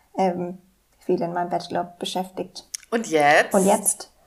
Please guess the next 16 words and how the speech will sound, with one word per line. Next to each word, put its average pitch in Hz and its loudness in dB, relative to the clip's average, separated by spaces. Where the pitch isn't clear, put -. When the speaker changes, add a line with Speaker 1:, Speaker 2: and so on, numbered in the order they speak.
Speaker 1:
mache 214 2
ich 262 4
meinen 208 -2
Master 185 0
in 240 0
Medienwissenschaften 208 -2
in 247 2
Tübingen 202 4
und 208 2
habe 190 2
vor 185 4
ein - -8
paar 220 2
Wochen 214 0
angefangen 202 4
damit 220 2